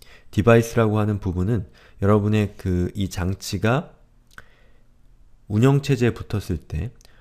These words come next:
어떤 이름을 가진 디바이스로 운영체제에 붙는가라고 하는 건데요. 여기 밑에 보시면은 요 디바이스와 관련된 몇 가지 예외적인 규칙이 나와 있는데요. 여기 있는 내용은 뭐냐면, 어, 일부 리눅스 커널 중에는,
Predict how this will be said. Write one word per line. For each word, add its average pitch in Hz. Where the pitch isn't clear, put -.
어떤 147
이름을 123
가진 98
디바이스로 92
운영체제에 90
붙는가라고 90
하는 95
건데요. 87
여기 104
밑에 101
보시면은 101
요 98
디바이스와 107
관련된 92
몇 90
가지 87
예외적인 95
규칙이 85
나와 82
있는데요. 78
여기 98
있는 104
내용은 92
뭐냐면, 85
어, 85
일부 123
리눅스 127
커널 147
중에는, 90